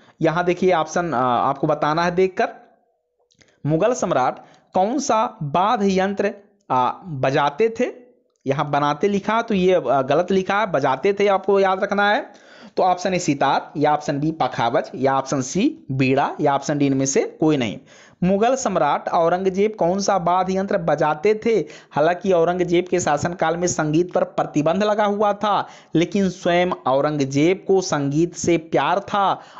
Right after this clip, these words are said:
और इसलिए औरंगजेब बीड़ा बजाते थे। तो इस प्रश्न का उत्तर क्या हो जाएगा? ऑप्शन सी सही है।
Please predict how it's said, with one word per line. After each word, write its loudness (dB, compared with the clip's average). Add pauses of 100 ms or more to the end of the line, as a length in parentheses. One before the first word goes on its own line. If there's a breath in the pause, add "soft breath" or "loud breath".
(120 loud breath)
और 2
इसलिए 2
औरंगजेब 2 (300 loud breath)
बीड़ा 0
बजाते 0
थे। -2
तो -4
इस -2
प्रश्न -2
का 0
उत्तर -2
क्या 0
हो 2
जाएगा? 2
ऑप्शन -2
सी 0
सही 0
है। 0